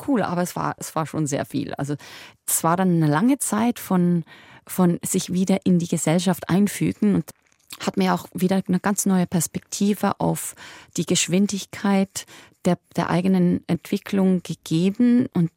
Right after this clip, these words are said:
die kann ich natürlich jetzt in meinem, in meinem Coaching sehr, sehr gut nutzen, weil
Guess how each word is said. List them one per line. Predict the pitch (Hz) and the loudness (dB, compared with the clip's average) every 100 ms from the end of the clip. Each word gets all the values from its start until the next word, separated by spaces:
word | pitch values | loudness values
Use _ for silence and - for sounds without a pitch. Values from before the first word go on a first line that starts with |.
| - | -4
die | 185 190 | 0 0
kann | - 180 | 0 0
ich | 196 - | 0 0
natürlich | 180 180 175 | -4 -4 -2
jetzt | 185 - | -4 0
in | 180 | 2
meinem, | 175 170 165 - - - - - | 4 2 0 -6 -20 -20 -10 0
in | |
meinem | 180 175 | 4 4
Coaching | - 180 - 185 180 - | 2 -2 0 0 0 2
sehr, | 170 170 | 0 2
sehr | 170 | 0
gut | 147 151 - | 0 -4 0
nutzen, | 156 170 - - 180 | 0 0 -2 0 2
weil | 165 156 | 2 0